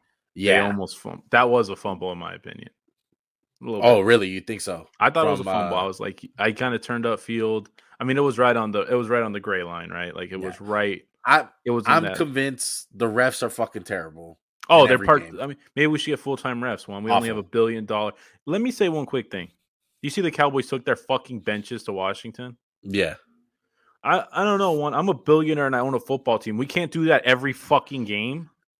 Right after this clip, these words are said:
Speaker 1: <laughs>
Speaker 2: Like, why are we cheap? Why are we
Speaker 1: Yeah.
Speaker 2: cheap? Why can't we hire refs who aren't idiots, who on the last two minutes of the game,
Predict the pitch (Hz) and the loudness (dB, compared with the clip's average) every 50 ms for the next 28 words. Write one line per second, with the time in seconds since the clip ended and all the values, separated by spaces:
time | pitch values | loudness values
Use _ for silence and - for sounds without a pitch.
0 | _ - - - - - 190 - - 214 185 - - 180 170 - - - - - | _ -10 -8 -2 4 4 4 4 4 0 -2 -2 -4 -8 -8 -8 -8 -14 -16 -16
1 | _ _ - 147 147 143 143 151 156 170 185 185 190 - - - - - 180 143 | _ _ -2 0 2 4 6 6 6 6 6 2 0 -4 -6 -8 -6 -4 -4 -4
2 | 110 101 - _ - _ _ _ - - - _ _ _ - 135 139 151 160 160 | -4 -6 -8 _ -20 _ _ _ -20 -20 -20 _ _ _ -4 0 2 2 2 2
3 | 156 151 160 156 139 120 127 135 151 151 - 170 160 151 151 147 127 147 147 151 | 2 0 -2 -4 -2 0 2 2 2 2 0 -4 -2 -2 -4 0 2 4 4 4
4 | 143 135 123 120 135 139 135 120 - - - _ _ _ _ - 135 139 - 110 | 4 2 4 4 6 6 6 4 2 -2 -20 _ _ _ _ -8 -6 -4 -2 0
5 | 127 131 135 123 - - 139 139 131 127 123 120 113 - - _ _ _ _ _ | 2 2 2 0 -2 -4 -6 -4 -2 -2 -2 -2 -4 -6 -12 _ _ _ _ _
6 | - 135 127 131 - - _ - - 131 123 117 113 131 139 156 151 - - - | -12 -12 -12 -12 -16 -20 _ -8 -6 -4 -2 2 6 8 8 8 6 4 -2 -4
7 | 180 170 147 151 151 151 151 151 147 - 151 139 139 123 120 151 147 131 120 117 | -4 -4 -4 -2 -2 -2 -2 -2 -2 -2 -2 -2 -2 -4 -2 -2 -2 -2 -4 -6
8 | 110 | -8